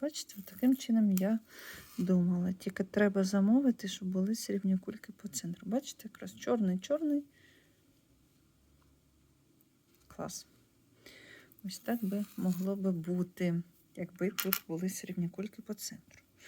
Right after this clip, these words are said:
От, а хтось навпаки не любить срібні кульки, а хоче просто, щоб були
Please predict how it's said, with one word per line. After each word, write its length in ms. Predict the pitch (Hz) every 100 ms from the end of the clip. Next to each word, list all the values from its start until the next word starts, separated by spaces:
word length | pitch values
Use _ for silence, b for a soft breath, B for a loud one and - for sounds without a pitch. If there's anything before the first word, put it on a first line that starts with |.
| B B B B _
От, 240 | - - -
а 40 |
хтось 360 | - - 311 -
навпаки 540 | 247 - 214 - 196
не 200 | 190 190
любить 280 | 196 196 196
срібні 400 | - 208 196 202
кульки, 420 | 220 339 359 -
а 300 | 285 262 -
хоче 320 | 247 269 - 269
просто, 540 | - 196 214 - 233
щоб 340 | - 185 180 175
були 400 | 175 185 254